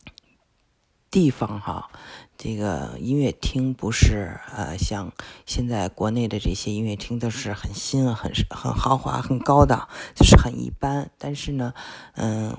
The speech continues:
我们的距离就是很近，可以看他看得非常清楚。这个，呃，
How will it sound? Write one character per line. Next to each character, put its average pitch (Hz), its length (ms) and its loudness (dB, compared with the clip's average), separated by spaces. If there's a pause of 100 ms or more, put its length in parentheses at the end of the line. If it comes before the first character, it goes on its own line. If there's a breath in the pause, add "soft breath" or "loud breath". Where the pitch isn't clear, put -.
我 139 100 -12
们 120 540 0
的 127 140 0 (100)
距 - 240 0
离 104 260 -2
就 - 160 -8
是 - 160 -2
很 107 240 0
近， - 280 -6 (100)
可 - 140 -8
以 117 80 -6
看 120 260 -4
他 110 160 -6
看 127 220 -10
得 131 100 -14
非 - 160 -12
常 113 240 -8
清 143 340 -6
楚。 - 240 -14 (1700 loud breath)
这 127 160 -6
个， 107 440 -8 (840)
呃， - 80 -10